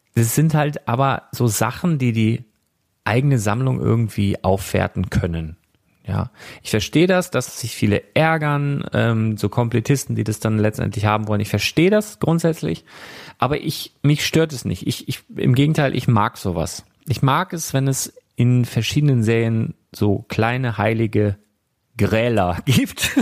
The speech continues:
Ähm, deswegen auf jeden Fall auf meiner Liste. Ähm, ich finde sie großartig, ich finde auch total fantastisch,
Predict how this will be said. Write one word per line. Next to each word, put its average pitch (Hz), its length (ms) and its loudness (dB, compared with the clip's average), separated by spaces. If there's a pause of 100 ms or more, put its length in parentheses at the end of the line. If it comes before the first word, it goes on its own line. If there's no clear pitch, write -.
(760)
Ähm, 156 460 0 (280)
deswegen 147 760 2
auf - 220 0
jeden 147 180 4
Fall - 180 -2
auf - 140 -4
meiner 117 200 2
Liste. 135 640 2
Ähm, 117 280 2
ich - 120 -6
finde 123 280 0
sie 107 160 -2
großartig, 135 580 0
ich - 60 -10
finde 139 240 2
auch - 100 2
total 117 400 0
fantastisch, 117 720 -2